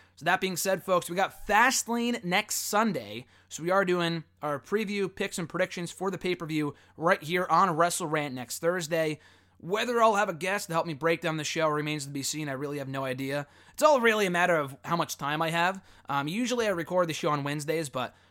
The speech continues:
recently I've been a lot busier on Wednesdays, so it's easier to record on Thursdays when the show usually goes up anyway. So time will tell, but if you are interested in coming here on the show, let me know. Tweet me in the Twitter machine,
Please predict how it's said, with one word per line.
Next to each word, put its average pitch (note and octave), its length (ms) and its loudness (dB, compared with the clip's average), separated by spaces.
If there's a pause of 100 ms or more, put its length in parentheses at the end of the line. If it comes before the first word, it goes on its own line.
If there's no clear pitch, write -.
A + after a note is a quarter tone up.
(100)
recently F#3 460 0
I've D#3 60 -2
been D3+ 100 -2
a - 20 0
lot C#3+ 220 0
busier D3 340 -2
on D#3 80 -2
Wednesdays, D#3 440 -4
so B2+ 120 -4
it's A#2 160 -10
easier C#3 260 -8
to C3 80 -6
record B2+ 300 -8
on A#2+ 160 -6
Thursdays B2+ 480 -6
when A#2+ 80 -10
the A2+ 80 -10
show B2 200 -8
usually A#2 340 -10
goes A2+ 180 -12
up G2+ 160 -18
anyway. B2 320 -8 (320)
So E3 160 -6
time G#3 300 2
will F3+ 180 0
tell, E3 300 2
but D#3 160 -4
if C#3+ 80 -8
you G3 100 0
are D4 160 10
interested C4 400 2
in F3 60 -4
coming F#3 240 -4
here F#3 100 -2
on F3 80 -2
the D#3+ 60 -6
show, G3 240 2
let E3 180 2
me A3+ 100 2
know. G#3 220 2
Tweet G3+ 260 -8
me G#3 120 -2
in G3 80 -2
the F3+ 40 -6
Twitter F#3 220 -6
machine, F#3 440 -6